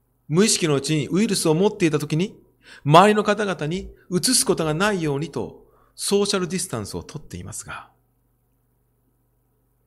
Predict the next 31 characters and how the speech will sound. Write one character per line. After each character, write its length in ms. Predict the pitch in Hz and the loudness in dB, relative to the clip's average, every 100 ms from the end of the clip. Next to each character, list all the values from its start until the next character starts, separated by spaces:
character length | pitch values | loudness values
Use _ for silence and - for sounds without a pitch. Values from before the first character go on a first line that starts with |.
| _ _ _ _ _ _ - | _ _ _ _ _ _ -4
私 360 | 131 151 202 | -4 -2 -6
た 100 | - | -6
ち 140 | - - | -14 -16
は 180 | - _ _ _ _ _ _ _ _ - - _ | -18 _ _ _ _ _ _ _ _ -20 -20 _
神 260 | - 214 202 | -6 -4 -4
様 280 | 127 90 - | -8 -12 -14
と 300 | 107 - _ _ _ _ _ _ _ _ _ - | -18 -20 _ _ _ _ _ _ _ _ _ -20
断 340 | 107 135 180 185 | -4 -2 -2 -2
絶 180 | 185 | -4
さ 140 | 185 175 | -4 -6
れ 80 | 160 | -6
る 100 | 165 | -8
よ 140 | 135 | -10
う 40 | |
な 280 | 90 107 - _ _ - - - - - _ _ _ _ _ _ - | -10 -16 -20 _ _ -20 -20 -20 -20 -20 _ _ _ _ _ _ -10
長 340 | 127 147 185 202 | -4 -2 0 -2
い 80 | |
ス 160 | 143 - | -4 -6
ピ 120 | 180 | -4
リ 60 | 185 | -2
チ 80 | 180 | -2
ュ 40 | |
ア 20 | |
ル 60 | 160 | -2
デ 80 | 175 | -4
ィ 20 | |
ス 80 | - | -6
タ 100 | 101 | -6
ン 80 | |
ス 140 | - 98 | -10 -12
を 240 | 101 - | -14 -16